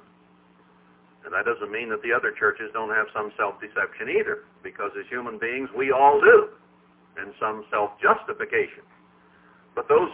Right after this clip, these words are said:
two were pointed out specifically as being absolutely the opposite of what God says. Yet he also says back there in Revelation three that if that filthiness is not washed away,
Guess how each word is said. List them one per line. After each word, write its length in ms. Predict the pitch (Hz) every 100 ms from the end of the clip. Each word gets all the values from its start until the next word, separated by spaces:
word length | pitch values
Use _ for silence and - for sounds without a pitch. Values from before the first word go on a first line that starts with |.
| -
two 160 | -
were 160 | 165 110
pointed 380 | - 147 135 120
out 180 | 131 127 -
specifically 880 | 120 - 269 277 - - 90 101 -
as 140 | 104 -
being 220 | 135 120 110
absolutely 760 | 190 220 - 165 190 214 -
the 160 | 131 139
opposite 480 | - 196 - 107 143
of 100 | 170
what 220 | 185 208
God 260 | 220 269 - -
says. 320 | 143 - - - - _ _ _ _ _ _ _ _ _ _ _ _ _ _ _ _ _ _ _ _ _ _ -
Yet 140 | 101
he 120 | 107
also 380 | 107 214 - 107 107
says 160 | 98 -
back 200 | 95 90
there 100 | 95
in 60 | 92
Revelation 560 | 92 87 90 - 80 -
three 220 | 85 107
that 140 | 123
if 80 | -
that 180 | 101 -
filthiness 420 | 143 185 131 110 107
is 100 | 104
not 240 | 107 98 90
washed 300 | 98 87 -
away, 460 | 85 147 214 220